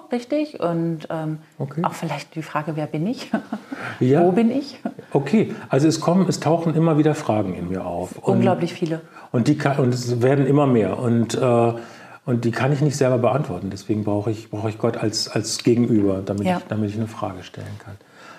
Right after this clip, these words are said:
Speaker 2: Ja, okay, vielen Dank. Lass uns doch mal die Rollen tauschen. Einmal so, ähm,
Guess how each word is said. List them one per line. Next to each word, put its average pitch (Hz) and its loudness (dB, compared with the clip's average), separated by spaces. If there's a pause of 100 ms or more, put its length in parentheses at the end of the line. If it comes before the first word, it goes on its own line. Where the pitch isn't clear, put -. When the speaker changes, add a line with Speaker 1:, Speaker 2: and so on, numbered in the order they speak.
(360)
Speaker 2:
Ja, 123 0
okay, 147 -2
vielen 110 0
Dank. 101 0 (840)
Lass 113 -4
uns 175 -2
doch 165 -6
mal 147 0 (1200)
die - 0
Rollen 104 -2
tauschen. - -12 (220)
Einmal 110 -4
so, 107 0
ähm, 101 -4